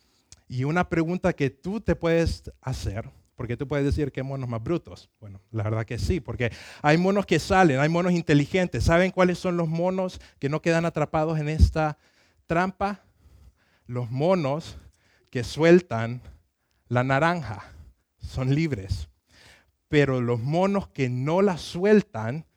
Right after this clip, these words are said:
son los monos que quedan atrapados. Y lo que Pablo nos está diciendo aquí es que si nosotros no soltamos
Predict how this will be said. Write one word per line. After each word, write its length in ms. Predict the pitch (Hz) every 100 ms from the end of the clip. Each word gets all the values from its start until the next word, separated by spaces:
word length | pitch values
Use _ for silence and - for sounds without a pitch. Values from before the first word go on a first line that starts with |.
| _
son 280 | - 143 139
los 140 | 143 135
monos 640 | 151 160 127 113 131 - - _ _
que 180 | - 107
quedan 580 | - 139 123 101 98 98 - _
atrapados. 880 | 113 113 123 - 170 131 95 - - - _ _ _ _ - -
Y 120 | 139
lo 120 | 147
que 140 | - 123
Pablo 600 | - 160 180 208 214 208
nos 160 | 175 151
está 340 | 135 - 160
diciendo 560 | 170 160 165 160 156 147
aquí 580 | - - 214 160 143 - _ _ - - -
es 160 | - 151
que 200 | - 151
si 200 | - 147
nosotros 1080 | 123 120 - 208 226 226 233 233 233 - -
no 360 | 131 151 190 190
soltamos 920 | - 151 139 - 170 170 170 170 -